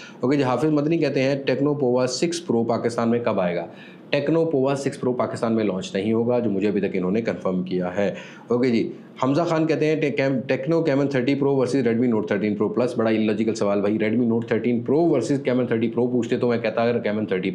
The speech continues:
Pro, लेकिन अगर आप Ca-, Redmi Note थर्टीन Pro Plus को compare करते हो तो Redmi Note थर्टीन Pro Plus Camon थर्टी Pro से better है। Premiere से comparison मैं लेके आऊँगा, लेकिन फिर भी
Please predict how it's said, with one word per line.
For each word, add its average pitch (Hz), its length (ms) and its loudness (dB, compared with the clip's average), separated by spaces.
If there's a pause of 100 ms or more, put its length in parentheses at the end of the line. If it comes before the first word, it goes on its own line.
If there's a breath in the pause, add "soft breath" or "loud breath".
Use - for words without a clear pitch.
Pro, 156 220 2 (420 loud breath)
लेकिन 139 200 2
अगर 147 140 2
आप 143 180 0
Ca-, 120 220 2
Redmi 143 300 2
Note 143 200 0
थर्टीन 131 300 2
Pro 139 240 0
Plus 160 200 0
को 170 120 0
compare 127 300 0
करते 123 260 0
हो 123 60 2
तो 127 120 0
Redmi 113 300 0
Note 110 180 -2
थर्टीन 104 240 0
Pro 101 240 0
Plus - 220 0
Camon 113 220 0
थर्टी 110 240 0 (100)
Pro 151 160 2
से 165 120 2
better 110 260 0
है। 127 160 -2 (480 loud breath)
Premiere 180 440 4
से 165 200 2
comparison 120 500 0
मैं 131 180 2
लेके 110 240 0
आऊँगा, 120 340 0 (160 loud breath)
लेकिन 185 180 2
फिर 190 140 2
भी 117 220 0